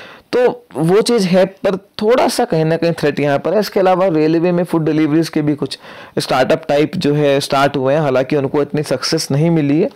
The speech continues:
तो थोड़ा सा visible growth यहाँ पर नहीं है। बाकी मैं businesses की अगर friends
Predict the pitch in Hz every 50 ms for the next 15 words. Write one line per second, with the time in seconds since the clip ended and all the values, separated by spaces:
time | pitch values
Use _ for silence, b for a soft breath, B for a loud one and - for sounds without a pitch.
0 | B B B B B B B B B - 466 - - - 202 196 220 - - -
1 | 254 226 180 170 165 156 175 180 160 165 185 175 160 143 147 147 156 175 175 -
2 | 156 135 127 127 139 139 147 139 135 139 139 - 175 165 151 131 127 127 123 135
3 | 127 127 131 123 123 117 - 123 131 143 - 214 254 294 339 240 156 151 131 139
4 | 139 139 - 151 143 - - - 165 147 131 117 131 131 - - 120 117 117 -
5 | -